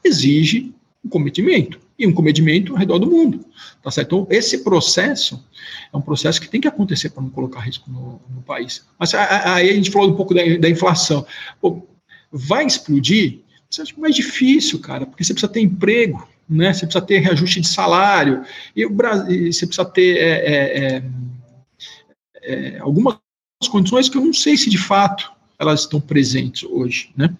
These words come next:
Mas, assim, ah, pode ter um choque de commodity? Pode. Pode ter um choque de petróleo? Pode. Pode ter um choque de energia? Pode. Então, você tem muita coisa que pode, de fato, acontecer e desestabilizar. Eu não acho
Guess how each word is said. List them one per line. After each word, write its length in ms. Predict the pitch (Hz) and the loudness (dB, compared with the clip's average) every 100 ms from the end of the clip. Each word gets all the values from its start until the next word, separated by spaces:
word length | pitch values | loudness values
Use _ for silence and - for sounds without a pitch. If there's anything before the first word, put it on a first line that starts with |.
| - - - | -14 -16 -6
Mas, 200 | 156 139 | 0 0
assim, 240 | 165 - 143 | 0 -2 -2
ah, 200 | 139 - - | -4 -8 -2
pode 180 | 151 143 | -2 0
ter 60 | |
um 60 | 135 | -2
choque 240 | 151 135 | -2 -4
de 100 | - | -6
commodity? 420 | - 143 185 - | -2 2 2 0
Pode. 300 | - 277 143 | -2 0 0
Pode 140 | - 143 | -2 -6
ter 40 | |
um 40 | 165 | -4
choque 200 | 143 - | -6 -6
de 60 | |
petróleo? 500 | - 127 233 202 131 | -12 -2 2 2 0
Pode. 400 | - 226 135 131 | 0 2 2 -2
Pode 180 | - 190 | -4 -2
ter 60 | 175 | -2
um 40 | |
choque 240 | 165 156 | -2 -2
de 80 | - | -2
energia? 340 | 131 127 123 196 | 0 2 2 0
Pode. 560 | - 226 170 139 - - - - - | 0 2 2 0 -4 -12 -16 -16 -8
Então, 140 | - 220 302 - - - 127 - - | 0 2 0 -4 -18 -18 -20 -18 -4
você 100 | 185 | -2
tem 180 | 190 214 | 2 4
muita 360 | 202 330 208 | 4 4 0
coisa 600 | 160 196 262 294 131 127 - - - - - | -2 2 2 4 0 -2 -12 -20 -20 -20 -12
que 100 | - - - | -12 -12 -2
pode, 400 | 233 285 262 180 | 0 2 4 4
de 120 | 165 | 2
fato, 420 | - 170 156 147 | 0 0 2 0
acontecer 800 | 143 151 151 147 - 220 247 170 | -6 -6 -4 -4 -2 0 0 0
e 40 | 175 | 0
desestabilizar. 1080 | 165 185 - 220 208 233 233 185 160 - | 0 0 -2 -2 -2 0 0 2 0 0
Eu 80 | 175 | 2
não 240 | 190 240 | 2 4
acho 420 | 208 233 - - | 4 2 0 -6